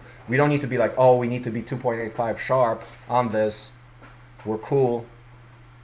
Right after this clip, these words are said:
But we wanna be consistent. But also with the consistency, how much consistency do you need, right? So what does consistency mean? That, well, it means that, for example, if you have twenty percent infill,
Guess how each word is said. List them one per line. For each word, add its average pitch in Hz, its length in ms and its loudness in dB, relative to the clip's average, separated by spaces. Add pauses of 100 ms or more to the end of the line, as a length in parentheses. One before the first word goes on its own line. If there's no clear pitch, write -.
(320)
But 127 160 6
we 127 80 2
wanna 131 240 4
be 120 120 0
consistent. 117 760 0 (1300)
But 113 240 4
also 170 360 6
with 139 100 6
the 127 60 4
consistency, 113 520 -6
how 139 140 -4
much 151 180 0
consistency 151 640 -8
do 131 160 -4
you 190 200 -2
need, 80 260 -8 (500)
right? 104 260 -4
So 123 140 -2
what 139 220 2
does 147 140 -2
consistency 135 640 -6
mean? 123 340 -4
That, 95 200 -8 (560)
well, 107 240 2
it 127 100 2
means 127 300 -2
that, 110 320 0 (680)
for 131 60 -2
example, 113 300 -2
if 101 60 -8
you 120 80 -2
have - 80 -6
twenty 151 200 -2
percent 131 380 -2
infill, 120 540 -4